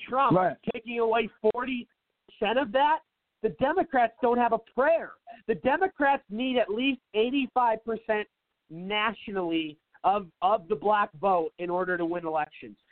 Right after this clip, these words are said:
Speaker 1: That is a known
Speaker 2: You're,
Speaker 1: fact.
Speaker 2: you're right. But
Speaker 1: So
Speaker 2: if they
Speaker 1: that
Speaker 2: scare the independents,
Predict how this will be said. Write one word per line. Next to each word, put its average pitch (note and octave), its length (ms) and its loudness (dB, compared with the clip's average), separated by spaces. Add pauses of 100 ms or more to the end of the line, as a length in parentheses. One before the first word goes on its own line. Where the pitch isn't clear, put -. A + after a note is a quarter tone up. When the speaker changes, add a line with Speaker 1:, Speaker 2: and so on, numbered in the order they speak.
(120)
Speaker 1:
That F#3 120 2
is G3 120 -2
a E3+ 60 0
known G3 440 2
Speaker 2:
You're, F3 180 0
Speaker 1:
fact. F#3 140 4
Speaker 2:
you're G3+ 140 2
right. G3+ 320 -2
But D#3+ 100 -6
Speaker 1:
So F#3+ 300 2
Speaker 2:
if E3+ 100 -16
they G#3+ 60 2
Speaker 1:
that A#3 60 0
Speaker 2:
scare A#3+ 220 0
the G#3 240 -10
independents, G#3+ 720 -10